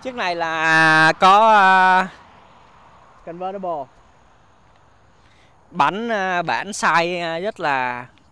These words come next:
hơi bị bự đó. Chứ cái này là bản, à, hai mươi mốt lận, cái mâm hai mươi mốt lận. Đây là convertible. Mui trần, Bentley mui trần.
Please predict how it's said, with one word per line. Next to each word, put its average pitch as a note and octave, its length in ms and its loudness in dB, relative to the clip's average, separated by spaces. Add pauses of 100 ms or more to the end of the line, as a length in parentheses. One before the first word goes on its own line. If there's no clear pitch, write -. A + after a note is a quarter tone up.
hơi F#3 200 -2
bị E3 160 -8
bự D#3+ 240 -4
đó. E3+ 200 -8 (460)
Chứ G3+ 180 -6 (120)
cái G#3+ 100 -8
này D#3 180 -4
là C3 520 -2
bản, C3+ 360 -6
à, E3+ 200 0
hai D#3+ 260 0
mươi E3 120 -2
mốt G3 240 2
lận, D3+ 260 -2
cái F#3 80 -8
mâm E3+ 220 0
hai E3 140 -2
mươi D#3+ 100 -6
mốt F#3 200 0
lận. E3 160 -4 (1300)
Đây D#3 240 2 (100)
là C3 260 0
convertible. D3+ 600 0 (680)
Mui E3+ 120 -6
trần, D3 260 0 (480)
Bentley D#3 360 -2
mui D#3 160 -2
trần. C#3+ 240 2